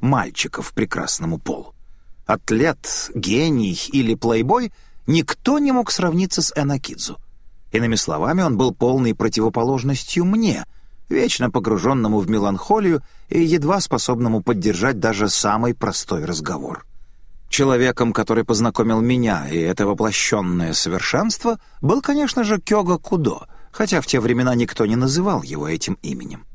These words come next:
Я ещё не слышал историю их знакомства, но сейчас, когда я оборачиваюсь в прошлое,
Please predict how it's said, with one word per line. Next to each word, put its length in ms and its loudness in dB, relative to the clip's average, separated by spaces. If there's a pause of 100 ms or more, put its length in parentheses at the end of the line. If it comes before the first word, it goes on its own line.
(460)
Я 260 2
ещё 260 2
не 140 2
слышал 440 2
историю 540 2
их 180 0
знакомства, 760 0
но 120 2
сейчас, 680 0 (360)
когда 240 -2
я 140 2
оборачиваюсь 640 0
в 80 -8
прошлое, 520 0